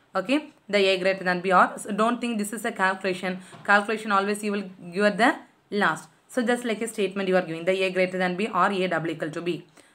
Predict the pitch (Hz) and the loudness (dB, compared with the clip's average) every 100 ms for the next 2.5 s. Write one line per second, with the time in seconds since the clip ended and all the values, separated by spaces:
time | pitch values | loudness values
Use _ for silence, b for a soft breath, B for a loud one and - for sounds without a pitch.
0 | b 190 190 190 165 - _ - 196 185 | b -2 0 0 -4 -6 _ -6 -4 -4
1 | - 208 208 226 220 254 226 180 175 151 | -2 -2 -2 -4 -2 -2 2 2 0 -2
2 | 156 185 180 196 | -6 -6 -4 -6